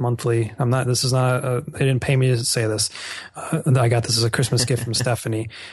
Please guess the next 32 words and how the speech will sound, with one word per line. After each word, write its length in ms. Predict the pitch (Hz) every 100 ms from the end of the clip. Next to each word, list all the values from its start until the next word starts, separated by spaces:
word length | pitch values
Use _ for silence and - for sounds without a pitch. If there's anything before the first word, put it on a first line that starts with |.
| -
Um, 400 | - 117 110 113 -
it's 140 | 120
kinda 160 | - 143
like 140 | 123
Loot 200 | 143 143
Crate 280 | - 139 127
for 140 | -
art 180 | 117 110
supplies. 600 | - - 120 127 127 - - _ _ _ _ _ - _ _
So, 380 | - - 117 107
uh, 180 | 107 104 -
every 180 | 123
month 260 | 120 120 117
I 60 | 117
get 140 | 123
a 40 | 113
bunch 260 | 113 -
of, 220 | 110 107
uh, 220 | 113 110 107
pens 400 | - 120 113 113
and, 280 | 110 110 110 - - -
or 100 | 127
pencils 500 | 117 123 107 120 110
and 120 | 110 101
paint, 380 | 120 110 139
that 160 | - -
kinda 180 | 147 139
stuff. 460 | - 135 139 - - -
And, 320 | 139 139 139
uh, 220 | 147 139 151 - - - - - - -
so 320 | - 135 123
this 320 | 120 135 -